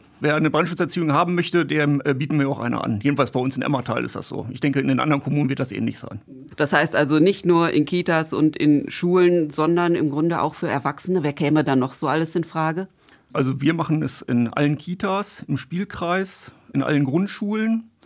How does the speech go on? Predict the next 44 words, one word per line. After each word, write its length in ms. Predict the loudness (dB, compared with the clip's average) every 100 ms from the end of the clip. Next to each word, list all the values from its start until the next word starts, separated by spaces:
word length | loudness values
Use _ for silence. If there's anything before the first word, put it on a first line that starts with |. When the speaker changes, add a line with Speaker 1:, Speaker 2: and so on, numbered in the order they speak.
| -20 -20 -4
Speaker 1:
Und 400 | 0 2 0 0
ja, 160 | -4 -2
in 200 | 0 0
weiterführenden 520 | 0 -2 -2 0 -2
Schulen 280 | 0 0 0
ist 120 | -4
es 120 | -8
bei 80 | -4
uns 160 | -2 -2
in 60 |
Emmertal 300 | -2 -2 -2
nicht 200 | -2 -4
so, 160 | -4 -4
ist 140 | -4
aber 140 | -2 0
in 80 |
anderen 220 | 0 -2 -2
Kommunen 380 | 0 2 2
so. 160 | 0 -2
Das 160 | -4 -6
weiß 180 | -6
ich, 80 | -6
dass 160 | -8 -8
das 160 | -10
auch 100 | -12
dort 220 | -8 -8 -6
stattfindet. 580 | -10 -4 -4 -2 -6 -12 -20 -20 -16
Ansonsten 580 | 0 2 2 0 -4 0
habe 160 | 2 0
ich 60 |
schon 260 | 0 0 0
vor 140 | 0
Senioren, 640 | 2 2 4 4 2 2 0
über 120 | 0
Brandschutzaufklärung 1080 | 0 0 -4 -8 -2 -2 -2 0 2 2 0
ist 100 | -4
es 120 | -2
ja 80 | -2
in 80 |
dem 160 | 0 -2
Fall 160 | -2 0
dann 280 | 0 -2
gemacht. 480 | -4 -2 -2 -6 -18
Und 460 | -8 -2 -2 -2